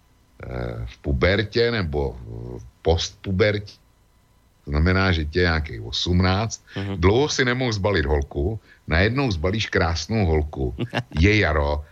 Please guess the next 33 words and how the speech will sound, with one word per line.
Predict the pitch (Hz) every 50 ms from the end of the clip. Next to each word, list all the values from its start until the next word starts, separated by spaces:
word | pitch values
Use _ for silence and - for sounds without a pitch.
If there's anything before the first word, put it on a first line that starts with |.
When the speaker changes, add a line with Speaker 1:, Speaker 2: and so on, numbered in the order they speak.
| - _ _
Speaker 1:
byl | - 123 104 107 101 90
abse-, | 95 90 - - - 117 107 107 98 98 98 95 95
de-, | 90 80 90 101 98 92 90 92 90 78
byl, | 73 87 95 98 101 104
absolvoval | - 92 87 - - 113 113 120 123 131 131 127
si | 127 127 117
s | - - -
ní | 143 147
první | 139 - 117 107 95 98 120 135 131
rande | 117 98 87 78 73 67 58 - - - -
Speaker 2:
Mhm. | 107 98 95 101 120 139
Speaker 1:
a | 101 101
jdeš | 92 147 156 131 110 92 87
domů | 117 120 123 123 135 147 139
z | -
toho | - 123 131 120 117
rande, | 110 110 110 104 120 117
te-, | 117 - 117
takovej | 98 104 98 - - 101 101 107 113
ten | 104 - 117 117 110 92 - - - -
natěšenej, | 92 92 92 90 - - 120 110 - - 117 110 104 104 101 101 104 101
nabuzenej, | 95 90 87 85 85 107 110 98 101 104 101 101 101 101
jak | 95 92
to | 92 110 113 139 123
Speaker 2:
Mhm. |
Speaker 1:
bylo | 127 104 104 101
úžasný, | 90 95 90 85 87 90 90 - - 104 107 101
fajn. | 90 82 80 73 71 69 67 71 - - - -
Speaker 2:
Mhm. | 104 107 110 107 113
Speaker 1:
A | 110 98
najednou | 98 101 107 123 147 147 139 156 160 151 127
z | 98
hospody | 98 92 87 - - - - 92 82 73 67 60 57